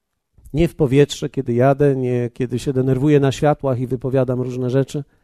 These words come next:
ale słowa, które mówię do drugiego człowieka, czyli pewną formę komunikacji, którą stosuję, mówię, przemawiam, to tak naprawdę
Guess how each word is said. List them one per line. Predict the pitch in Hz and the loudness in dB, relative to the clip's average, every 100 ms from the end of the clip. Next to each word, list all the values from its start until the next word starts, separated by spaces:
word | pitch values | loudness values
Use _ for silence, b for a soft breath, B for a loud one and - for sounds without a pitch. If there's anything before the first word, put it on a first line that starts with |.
| _ _ _ _ _ _ _ _ _ _ _ _ _ _ _ | _ _ _ _ _ _ _ _ _ _ _ _ _ _ _
ale | - 302 | 0 0
słowa, | - 311 254 | 2 2 2
które | - 214 | 4 4
mówię | 190 233 202 | 4 2 2
do | 165 | 0
drugiego | 151 151 165 151 | 0 0 0 0
człowieka, | - 135 127 110 - - | -4 -4 -2 -4 -8 -14
czyli | - 143 135 | -10 -6 -6
pewną | - 156 151 156 | -2 -2 0 -2
formę | 147 175 175 170 | 0 2 4 2
komunikacji, | - 160 160 151 165 160 139 | 0 0 0 2 2 2 -2
którą | - 135 127 | -4 -4 -4
stosuję, | - 120 139 117 110 | -6 -8 -6 -4 -2
mówię, | 160 147 120 | 0 0 -2
przemawiam, | - 151 156 151 107 - - _ _ _ _ _ _ _ _ - | -4 -2 2 0 -2 -8 -16 _ _ _ _ _ _ _ _ -8
to | 185 | -4
tak | 233 - | -2 -2
naprawdę | 202 - 240 247 160 151 151 | -2 2 2 2 4 4 2